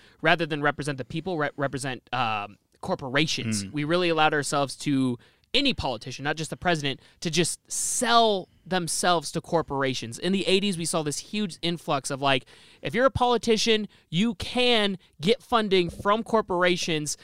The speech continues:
Speaker 1: and it's legal to then be like, "I lean with these corporations." So they're definitely, uh, any politician still has power today,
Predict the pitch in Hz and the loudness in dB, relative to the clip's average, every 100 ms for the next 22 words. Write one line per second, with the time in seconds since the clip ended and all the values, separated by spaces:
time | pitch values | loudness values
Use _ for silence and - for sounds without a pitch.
0 | - _ - 170 170 165 156 160 202 196 | -20 _ -2 2 2 0 -4 -4 -4 0
1 | 190 175 175 170 165 156 160 151 - - | -2 0 0 2 2 2 4 4 2 -4
2 | 117 135 160 190 202 220 - 254 269 311 | -6 -4 -6 -6 -6 -6 -4 -2 -2 -4
3 | 359 190 123 - _ _ - 220 214 208 | -4 -8 -8 -14 _ _ -2 2 2 2
4 | 269 254 240 170 208 190 165 - _ _ | 0 -2 -4 0 2 2 0 -4 _ _
5 | _ _ _ _ _ 170 175 170 147 135 | _ _ _ _ _ 2 4 4 4 0
6 | _ - 285 233 180 147 - 165 143 - | _ -2 0 0 -2 -4 -4 -6 -6 -8
7 | - 277 190 175 139 - - 240 220 135 | 0 2 4 2 0 -6 0 4 4 2
8 | - 131 104 98 | -4 -8 -10 -12